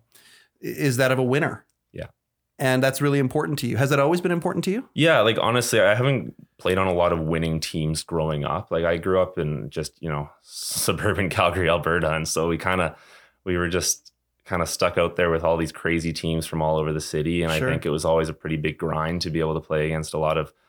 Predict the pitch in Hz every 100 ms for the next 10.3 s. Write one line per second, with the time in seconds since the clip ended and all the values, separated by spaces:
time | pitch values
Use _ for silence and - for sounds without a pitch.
0 | _ _ - 85 82 80 78 76 78 78
1 | 76 - 80 78 78 76 85 78 78 71
2 | 73 78 87 85 92 87 87 87 80 80
3 | 80 80 - 80 80 85 82 85 - 80
4 | 147 143 57 78 76 78 - 85 - 80
5 | 78 73 - 78 71 _ _ _ - 78
6 | - _ _ - 78 78 73 76 - -
7 | 76 78 76 76 73 - 73 73 82 -
8 | 78 80 82 80 73 78 - _ 80 82
9 | 92 - 92 85 80 76 82 78 82 82
10 | 90 85